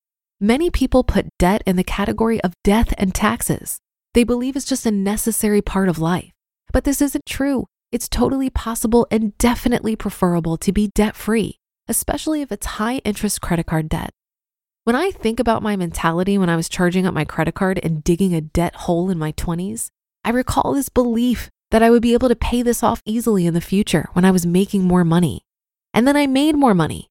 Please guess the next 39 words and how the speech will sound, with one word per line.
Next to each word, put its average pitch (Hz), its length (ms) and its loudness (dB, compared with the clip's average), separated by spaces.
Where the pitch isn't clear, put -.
and 190 140 4
that 220 140 4
had 196 160 4
no 247 400 2
effect - 340 -2
on 185 80 2
my 170 140 2
debt. 135 320 -6
I 240 60 0
think 359 180 -2
many 285 280 0
of 269 80 -2
us 254 160 -2
have 220 180 -6
the 214 140 0
erroneous 196 640 -2
belief 180 560 -4
that 196 140 0
more 202 440 -2
income - 560 -8
will 190 120 -4
solve 214 400 -2
our 190 100 0
money 180 360 0
management 180 600 -4
issues. - 520 -10
But 240 140 4
we 277 140 0
don't 320 220 0
magically 240 540 -4
become 233 380 -4
financially 202 580 0
savvy 214 520 0
just 226 280 -2
because 269 320 -2
we 226 80 0
have 226 180 0
more 214 200 4
money. 202 320 2